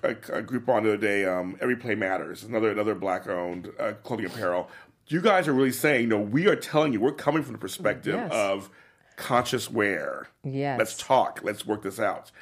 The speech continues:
Speaker 1: and wear at the same time."
Speaker 2: Well, and I think that's the phenomenon in
Speaker 1: Yeah.
Speaker 2: this, because, you know,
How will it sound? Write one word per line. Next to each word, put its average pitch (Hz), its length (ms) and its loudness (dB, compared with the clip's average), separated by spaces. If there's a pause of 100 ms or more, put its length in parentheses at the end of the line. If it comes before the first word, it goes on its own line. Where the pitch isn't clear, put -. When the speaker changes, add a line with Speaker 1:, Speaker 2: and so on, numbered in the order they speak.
(140)
Speaker 1:
and 120 240 2
wear 110 220 2
at 107 60 -2
the - 80 -14
same 98 240 -8
time." 95 320 -12 (460)
Speaker 2:
Well, 185 520 2 (400)
and 208 100 2
I 262 120 2
think 330 400 -4
that's 185 480 -2
the 160 160 -2
phenomenon 131 960 -4
in 127 180 -4
Speaker 1:
Yeah. 123 60 -6
Speaker 2:
this, 123 400 -8 (120)
because, 156 480 0 (360)
you 185 160 0
know, 151 400 0